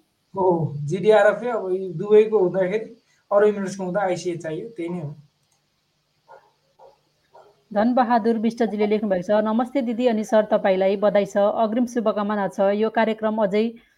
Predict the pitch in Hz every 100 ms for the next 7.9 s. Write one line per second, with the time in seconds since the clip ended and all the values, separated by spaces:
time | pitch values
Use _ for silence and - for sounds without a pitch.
0 | _ 208 - 240 247 247 247 233 220 214
1 | 214 208 190 180 214 180 185 196 190 214
2 | 233 - 202 196 - 214 247 233 202 190
3 | 214 214 226 233 214 214 202 196 196 -
4 | - 226 233 220 226 170 170 175 165 226
5 | 233 214 214 220 214 185 185 214 220 226
6 | 214 208 208 190 202 208 220 214 214 247
7 | 247 247 214 214 226 226 220 214